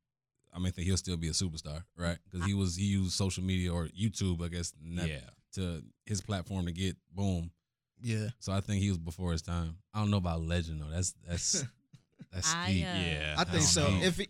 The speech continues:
Speaker 3: if he was to pass away, people would appreciate him more.
Speaker 2: Yeah, but that's everybody, man.
Speaker 4: Mm.
Speaker 2: I don't think that everybody's deserving of the legend title just 'cause they pass away either.
Speaker 3: I think so.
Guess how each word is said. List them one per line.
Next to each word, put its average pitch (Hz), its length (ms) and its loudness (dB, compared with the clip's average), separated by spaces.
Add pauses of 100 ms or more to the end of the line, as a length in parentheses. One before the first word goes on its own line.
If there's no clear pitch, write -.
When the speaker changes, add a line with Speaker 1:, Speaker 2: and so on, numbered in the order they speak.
Speaker 3:
if 139 160 -4
he 196 100 2
was 170 280 4
to 131 260 -4
pass 147 320 4
away, 131 320 2
people 135 300 -2
would 123 120 0
appreciate 120 460 -2
him 117 100 -4
more. 120 300 -4 (140)
Speaker 2:
Yeah, 214 180 6
but 190 80 4
that's 277 240 4
everybody, 98 560 6
man. 82 400 2 (100)
Speaker 4:
Mm. 113 80 -2
Speaker 2:
I 131 80 4
don't 190 160 4
think 160 220 2
that 127 100 -2
everybody's 139 460 8
deserving 107 440 4
of 98 60 4
the 90 80 2
legend 90 540 0
title 104 280 2
just 90 200 -2
'cause 95 100 -4
they 85 140 -2
pass 92 320 -2
away 92 180 -2
either. 85 400 -2
Speaker 3:
I 175 80 -6
think 143 280 -4
so. - 100 -2